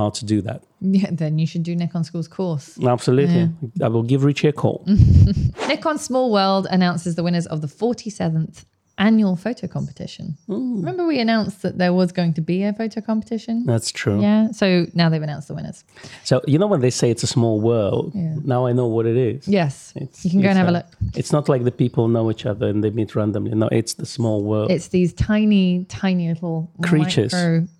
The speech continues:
Speaker 2: micro photography, micrography.
Speaker 1: Yeah, they are
Speaker 2: Things.
Speaker 1: everywhere.
Speaker 2: They
Speaker 1: They are
Speaker 2: are.
Speaker 1: on our skin and we just can't see them.
Speaker 2: That's right.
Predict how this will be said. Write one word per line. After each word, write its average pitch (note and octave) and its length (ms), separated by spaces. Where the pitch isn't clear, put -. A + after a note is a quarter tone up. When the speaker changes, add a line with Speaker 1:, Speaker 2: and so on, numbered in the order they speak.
Speaker 2:
micro F3 800
photography, D#3+ 840
micrography. E3+ 680
Speaker 1:
Yeah, E3+ 260
they D#3 220
are D3+ 60
Speaker 2:
Things. - 160
Speaker 1:
everywhere. D3 400
Speaker 2:
They E3 120
Speaker 1:
They - 40
are F3 100
Speaker 2:
are. C#3 40
Speaker 1:
on C3+ 100
our C#3 180
skin C#3 360
and A#2 100
we B2+ 80
just B2+ 160
can't C#3+ 220
see E3+ 160
them. C3+ 160
Speaker 2:
That's F3+ 220
right. F3 240